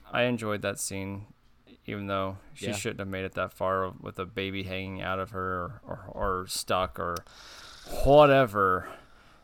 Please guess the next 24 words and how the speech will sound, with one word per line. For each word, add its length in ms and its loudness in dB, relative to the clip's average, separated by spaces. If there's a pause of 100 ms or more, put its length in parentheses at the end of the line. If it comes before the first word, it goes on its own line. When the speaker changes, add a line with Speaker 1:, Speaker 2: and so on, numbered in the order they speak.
(300)
Speaker 1:
But 240 2
Speaker 2:
I 140 0
don't 120 -2
know 80 -2
how 140 -6
that 140 -4
works, 200 -8
Speaker 1:
Yeah. 520 4
Speaker 2:
so 760 -10 (180)
Speaker 1:
Again, 360 -8 (260)
she 80 -2
was, 320 -4 (140)
she 200 -10
was 140 -4
giving 300 -4
birth 360 0
like 200 -2
a 80 -4
cow. 720 2 (1120)
It 80 0
was 180 2
Speaker 2:
Did 160 -8 (100)
you 100 4
Speaker 1:
interesting. 60 4